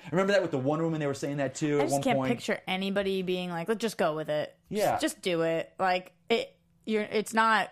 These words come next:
Speaker 2: whether you should or should not go to lunch at a certain place that day.
Speaker 1: Yeah. A, a year ago, if this would have come out, I might have said, "All right, you know, there's so much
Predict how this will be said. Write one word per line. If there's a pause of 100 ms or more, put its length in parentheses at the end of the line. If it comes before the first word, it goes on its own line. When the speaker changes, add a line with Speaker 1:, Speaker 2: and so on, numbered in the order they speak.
Speaker 2:
whether
you
should
or
should
not
go
to
lunch
at
a
certain
place
that
day.
Speaker 1:
Yeah.
A,
a
year
ago,
if
this
would
have
come
out, (100)
I
might
have
said,
"All
right, (160)
you
know,
there's
so
much